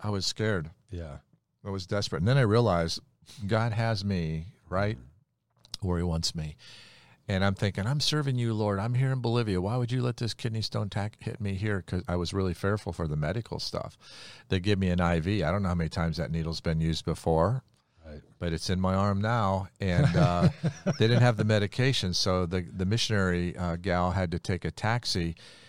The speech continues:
Speaker 1: wait till eight o'clock when a, uh, a pharmacy would open up, get the medication, bring it back. And he just ripped, took a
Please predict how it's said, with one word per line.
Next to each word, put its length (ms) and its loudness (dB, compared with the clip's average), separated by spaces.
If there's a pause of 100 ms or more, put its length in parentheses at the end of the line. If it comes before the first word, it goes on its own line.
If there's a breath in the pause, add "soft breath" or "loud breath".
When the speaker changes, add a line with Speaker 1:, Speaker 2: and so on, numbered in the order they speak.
(160 loud breath)
Speaker 1:
wait 320 0
till 180 -4
eight 160 0
o'clock 420 -2
when 160 2
a, 200 0 (120)
uh, 380 -4 (140)
a 100 -6
pharmacy 500 0
would 200 -2
open 280 -2
up, 200 -4
get 180 -2
the 80 0
medication, 720 0
bring 280 0
it 220 -4
back. 420 0 (480 loud breath)
And 120 -2
he 60 0
just 180 -2
ripped, 400 -2
took 180 -2
a 60 2